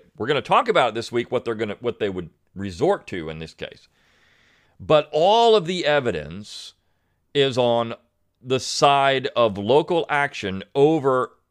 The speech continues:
the general government. It's all there. And so if you're a lawyer and you listen to this program, if you're a judge and you listen to this program, and I know they're out there,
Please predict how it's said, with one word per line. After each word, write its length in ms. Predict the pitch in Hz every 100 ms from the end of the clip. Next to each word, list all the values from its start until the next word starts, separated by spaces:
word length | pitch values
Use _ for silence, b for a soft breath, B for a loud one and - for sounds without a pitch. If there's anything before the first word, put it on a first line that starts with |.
| _ -
the 140 | 113
general 400 | 92 113 110 104
government. 400 | 92 92 71 62 _ _ _ _ _ _ _ _ _ _ _ _ _ _ _ - -
It's 140 | -
all 260 | 117 110 107
there. 300 | 98 67 - _ _ _ _ _ -
And 140 | 113
so 160 | 143 135
if 100 | 131
you're 120 | 185
a 80 | 123
lawyer 420 | 107 123 156 180
and 120 | 156
you 100 | 143
listen 240 | 143 143 151
to 20 |
this 80 | 143
program, 480 | 147 147 147 165
if 140 | 120 -
you're 160 | 117
a 40 | 90
judge 440 | 80 98 135 147
and 100 | 156
you 80 | 156
listen 220 | 160 147
to 0 |
this 100 | 160
program, 340 | - 151 156 147
and 80 |
I 60 | 92
know 140 | 110
they're 160 | 131 139
out 240 | 151 226
there, 260 | 85 85